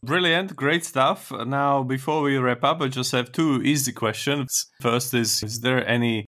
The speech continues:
business or non-fiction book that you can recommend that inspired you? And then we will talk about, okay, what's the best way to reach out and get in touch with you? So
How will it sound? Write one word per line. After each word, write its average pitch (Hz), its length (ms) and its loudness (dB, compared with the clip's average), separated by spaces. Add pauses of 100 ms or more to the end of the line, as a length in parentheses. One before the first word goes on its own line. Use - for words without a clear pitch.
(360)
business 113 540 0
or 107 400 2
non-fiction 117 720 0
book 107 240 2
that 101 140 -2
you 104 80 -2
can 107 160 -2
recommend 101 540 0
that 95 180 -8
inspired 101 580 0
you? 101 280 -2 (540)
And 104 200 -2
then 101 440 -2
we 107 140 -2
will 104 220 -2
talk 107 240 -2
about, 104 300 2
okay, 104 260 2
what's 113 260 0
the 113 80 -2
best 107 260 0
way 107 160 4
to 104 160 -2
reach 101 260 0
out 101 240 4
and 98 100 -2
get 101 140 0
in 95 100 -2
touch 98 240 -6
with - 180 -10
you? 95 160 -10
So - 360 0